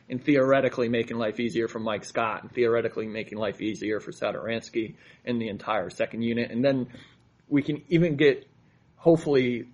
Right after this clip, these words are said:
less focused on Ian Mahinmi's offense. This is, uh, to, to bring a baseball analogy into this.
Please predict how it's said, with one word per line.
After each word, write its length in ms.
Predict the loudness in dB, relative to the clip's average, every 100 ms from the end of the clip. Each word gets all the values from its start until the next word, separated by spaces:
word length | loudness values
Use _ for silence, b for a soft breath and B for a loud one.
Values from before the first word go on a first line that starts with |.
| 2
less 280 | 4 4 4
focused 460 | 4 4 2 0
on 160 | -2 2
Ian 200 | 2 2
Mahinmi's 440 | 0 0 0 -2 -2
offense. 600 | -2 -2 0 -2 -2 -12 b b b
This 220 | -6 -6
is, 180 | -8 -4
uh, 380 | -2 0 -2 -6 -12 _
to, 280 | 2 2 2
to 100 | -2
bring 240 | 0 2 4
a 100 | 2
baseball 600 | 2 0 2 6 8 6
analogy 500 | 6 4 4 2 0
into 200 | 0 2
this. 260 | 0 0